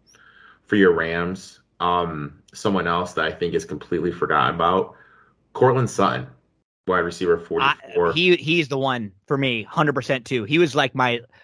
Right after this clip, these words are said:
Speaker 2: the, uh, one of my big, big guys to mention a little bit down the list. It was him and one more, 'cause I was really high on him this year. He had a lot of his numbers coming into this year were excellent. And man, I don't know what the hell went down.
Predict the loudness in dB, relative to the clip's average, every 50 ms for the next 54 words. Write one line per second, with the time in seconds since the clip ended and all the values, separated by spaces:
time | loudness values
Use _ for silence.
0 | -18 -6 0 2 2 2 2 -2 -4 -6 -4 -2 0 2 2 4 4 4 2 2
1 | 2 4 4 4 4 4 2 0 2 2 2 2 2 0 0 -2 -4 -2 -2 -2
2 | -2 -2 -4 -2 0 0 0 0 0 0 0 0 0 0 -2 -4 -4 -4 -4 -6
3 | -6 -2 0 0 2 2 2 2 2 2 2 2 2 2 2 2 2 0 -2 _
4 | _ _ _ _ -2 -2 -2 0 2 4 4 4 4 2 0 -4 -8 -8 -4 0
5 | 2 2 2 2 0 0 0 0 0 0 0 -2 -2 -2 -4 -4 -4 -6 -6 -4
6 | -4 -4 -4 -6 -8 -10 _ _ _ _ _ -4 -2 0 0 0 0 -2 0 -2
7 | -2 0 2 2 4 4 2 0 0 -2 -4 -2 -2 0 0 0 0 0 -2 -2
8 | -2 -2 -4 -2 -2 0 0 0 -2 -2 0 0 0 0 -2 -2 0 0 0 0
9 | 0 0 2 2 2 2 0 -2 _ _ _ _ _ -2 0 2 4 2 2 2
10 | -2 -2 -2 0 -2 -2 0 0 -2 -4 _ _ _ _ _ _ _ _ _ -2
11 | 0 0 0 0 -4 -4 -4 -4 -2 0 0 0 -2 -2 -2 0 2 2 4 2
12 | 2 0 -4 -8 -10 -10 -8 -6 -4 -2 -2 -2 -2 0 0 2 2 2 0 -4
13 | -4 -6 -8 -6 -6 -4 -2 0 0 0 0 -2